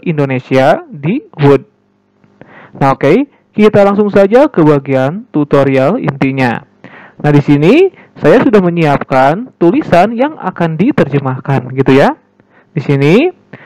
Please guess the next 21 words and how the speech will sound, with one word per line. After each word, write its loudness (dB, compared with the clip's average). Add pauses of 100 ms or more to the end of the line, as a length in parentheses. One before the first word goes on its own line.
(260)
Nah, -2
kemudian 2 (320)
bagaimana 2
cara 2
menerjemahkan -2
tulisan 0
ini -8 (160)
ke 2 (240)
bahasa 0
Indonesia? -4 (520)
Nah, 0
langkah -2
pertama -6
adalah -2
menyeleksi -4
semua 0
bagian 0
teks -8
yang 0
akan -6
diterjemahkan. -2